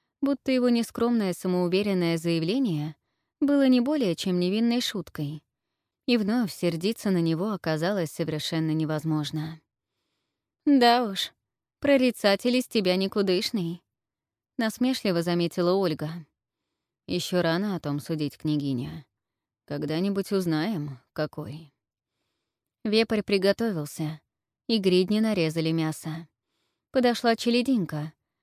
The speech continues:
расстелила рядом с Ольгой рушник, принесла миски с кусками зажаренной дичины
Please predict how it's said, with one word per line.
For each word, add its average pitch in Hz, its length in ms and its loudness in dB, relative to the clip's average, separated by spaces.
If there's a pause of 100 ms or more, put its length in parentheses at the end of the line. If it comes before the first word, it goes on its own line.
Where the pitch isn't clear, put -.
(180)
расстелила 233 640 2
рядом 175 280 0
с - 120 -8
Ольгой 180 280 2
рушник, 185 540 -2 (460)
принесла 240 500 2
миски 185 400 -2
с - 80 -8
кусками 175 460 0
зажаренной 165 600 0
дичины 151 600 -2